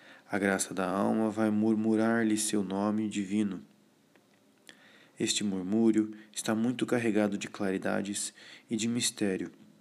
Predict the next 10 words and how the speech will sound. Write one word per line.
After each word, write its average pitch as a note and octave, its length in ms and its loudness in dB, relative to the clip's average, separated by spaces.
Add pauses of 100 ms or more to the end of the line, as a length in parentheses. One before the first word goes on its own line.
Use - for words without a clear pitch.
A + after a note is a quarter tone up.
(140)
para G2+ 200 0
se - 160 0
exprimir G2 580 -2
em G2+ 100 0
termos G2 380 -2
precisos. - 920 -4 (1700)
Não A2 280 2
deverá A2 460 2
o G#2 80 2
futuro, G#2 720 -2